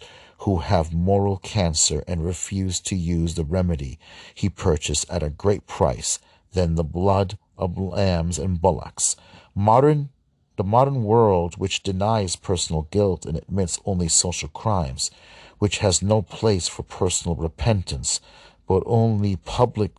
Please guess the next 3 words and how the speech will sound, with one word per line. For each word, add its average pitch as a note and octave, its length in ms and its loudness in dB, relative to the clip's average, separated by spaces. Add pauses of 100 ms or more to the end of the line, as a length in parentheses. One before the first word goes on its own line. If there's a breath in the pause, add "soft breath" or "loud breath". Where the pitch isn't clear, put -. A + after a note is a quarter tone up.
(140)
reforms, F2 760 -4 (420 soft breath)
his G2 200 0
divorce, G#2 680 2